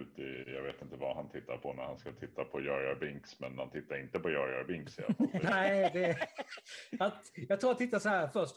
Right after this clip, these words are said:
Speaker 2: ovanför och sen nedanför, så här
Speaker 1: Ja,
Speaker 2: ög-,
Speaker 1: något sånt.
Speaker 2: ögonlinjen och så att det
Speaker 1: Inte riktigt klart vart han står någonstans.
Speaker 2: Nej.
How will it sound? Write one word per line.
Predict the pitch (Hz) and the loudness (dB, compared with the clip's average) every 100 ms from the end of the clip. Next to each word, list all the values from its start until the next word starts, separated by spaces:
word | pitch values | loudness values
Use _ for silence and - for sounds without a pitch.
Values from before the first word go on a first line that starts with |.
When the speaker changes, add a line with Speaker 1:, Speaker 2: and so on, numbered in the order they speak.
| _ | _
Speaker 2:
ovanför | 254 269 254 156 165 160 156 156 135 143 160 | 2 4 4 2 0 0 -2 0 0 0 0
och | 180 | -2
sen | - 196 175 | 0 0 2
nedanför, | 175 180 185 143 135 135 - 117 123 214 196 185 | 2 4 4 2 -2 -4 -6 -4 0 2 0 -2
så | 202 | 0
här | 170 | 4
Speaker 1:
Ja, | 165 | 6
Speaker 2:
ög-, | 180 175 | 4 2
Speaker 1:
något | - | 0
sånt. | 185 | 4
Speaker 2:
ögonlinjen | 196 175 165 147 135 147 196 | 4 4 0 -2 -4 -2 0
och | 185 | 0
så | 190 | 0
att | |
det | 196 202 185 | -2 -4 0
Speaker 1:
Inte | 98 190 | 2 2
riktigt | 98 101 - 98 - | 2 0 0 -4 2
klart | 92 101 - | 4 4 4
vart | 73 | -2
han | 73 | -2
står | 71 80 71 | -6 -6 -4
någonstans. | 60 58 50 - - | -6 -8 -10 -12 -8
Speaker 2:
Nej. | 175 170 170 165 | -6 -4 -4 -6